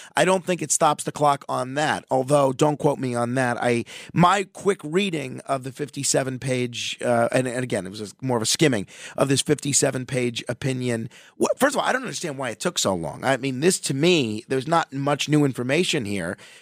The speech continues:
They basically came to the same conclusion that Judge Chutkan did. I think this could have been done in a day.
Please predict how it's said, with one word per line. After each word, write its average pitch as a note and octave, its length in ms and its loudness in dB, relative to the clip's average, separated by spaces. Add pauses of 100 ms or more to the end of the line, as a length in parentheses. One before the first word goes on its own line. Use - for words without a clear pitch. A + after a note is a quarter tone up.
They E3 120 6
basically E3+ 440 -2
came C#3+ 240 -6
to C#3+ 100 -2
the C3 120 -2
same C#3+ 260 -4
conclusion C3 480 -4
that B2 140 -6
Judge C3 280 -2
Chutkan C#3 460 -2
did. F#2+ 240 -6 (320)
I E3 160 2
think G3 240 -12
this D3 140 -6
could D#3 200 -6
have B2+ 120 -10
been B2 480 -8 (280)
done C#3+ 340 -2
in C3 200 -8
a G#2+ 60 -4
day. C3+ 560 0